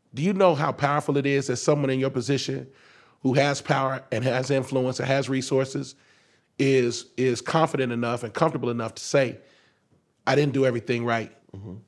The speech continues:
Speaker 1: and where I blew it, you can do better"? That's where I'm at in my life right now.
Speaker 2: Yes, sir.
Speaker 1: I don't want people to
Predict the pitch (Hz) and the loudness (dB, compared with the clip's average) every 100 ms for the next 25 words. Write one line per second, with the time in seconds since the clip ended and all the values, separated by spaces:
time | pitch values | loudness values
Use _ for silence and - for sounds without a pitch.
0 | - 113 120 117 110 120 131 123 - - | -8 -2 2 2 0 0 0 0 -4 -12
1 | _ _ _ _ - 135 135 123 117 127 | _ _ _ _ -2 -2 0 -2 -2 -2
2 | 120 113 - _ 147 139 151 131 127 117 | -2 -4 -12 _ 0 2 0 0 0 0
3 | 117 110 113 - 113 110 123 113 90 - | -2 -2 -2 -4 -6 -6 -8 -8 -10 -12
4 | 85 - - 143 147 143 139 120 120 | -16 -14 0 4 6 4 0 -2 -2